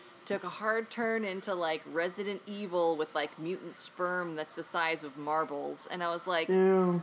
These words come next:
Speaker 1: "Nope. Nope. Nopey nope." I read it, like, a little tiny bit further on. I'm like, "Oh, they're just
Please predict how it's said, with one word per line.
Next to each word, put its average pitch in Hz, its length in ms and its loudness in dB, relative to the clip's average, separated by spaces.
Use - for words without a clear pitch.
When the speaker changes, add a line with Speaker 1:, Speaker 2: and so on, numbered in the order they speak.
Speaker 1:
"Nope. 208 340 2
Nope. 208 320 2
Nopey 208 340 -4
nope." 196 240 2
I 175 100 8
read 208 180 8
it, 202 80 2
like, 185 220 6
a 160 40 2
little 202 300 2
tiny 208 300 0
bit 185 140 0
further 180 360 0
on. 170 180 2
I'm 165 80 -2
like, 160 180 0
"Oh, 202 160 2
they're 240 140 6
just 254 200 -2